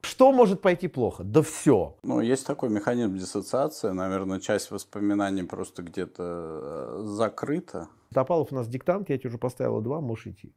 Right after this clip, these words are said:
Speaker 2: Может, это Хогвартс и был?
Speaker 1: Меня может вырвать. А, у меня, я не сплю, я злой, у меня плохое настроение.
Speaker 2: При желании можно вспомнить всё.
Speaker 1: Мой первый выход без Серёжи был на концерте, который вёл Серёжа.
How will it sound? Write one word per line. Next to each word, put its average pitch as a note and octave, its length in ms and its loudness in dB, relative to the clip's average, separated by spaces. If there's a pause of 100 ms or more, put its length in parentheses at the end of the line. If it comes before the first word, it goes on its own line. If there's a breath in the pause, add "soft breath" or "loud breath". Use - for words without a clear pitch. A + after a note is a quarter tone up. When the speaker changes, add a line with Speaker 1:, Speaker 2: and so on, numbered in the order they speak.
(100)
Speaker 2:
Может, G#2+ 280 -2
это G#2 180 0
Хогвартс A2+ 540 0
и - 20 0
был? C3+ 380 -6
Speaker 1:
Меня D3 180 4
может D#3 220 4
вырвать. G2 520 0 (180)
А, G#2 880 4
у G2+ 160 6
меня, A#2 580 6
я A#2 260 4
не B2+ 100 -2
сплю, A2 380 -2
я A#2+ 180 4
злой, A2+ 320 2
у G2 40 0
меня G#2+ 120 -2
плохое A#2+ 380 -2
настроение. G#2+ 680 -2 (380 soft breath)
Speaker 2:
При G#2+ 100 -4
желании D3+ 460 2
можно D3 300 0
вспомнить C#3 520 -4
всё. - 260 -6 (200)
Speaker 1:
Мой A2+ 420 4 (140)
первый F3 460 10
выход A#2 440 6
без G2 320 -2
Серёжи D3+ 680 6
был D3+ 320 6
на D3 100 6
концерте, D#3 540 4
который C#3+ 380 6
вёл D#3+ 420 12
Серёжа. A2+ 540 6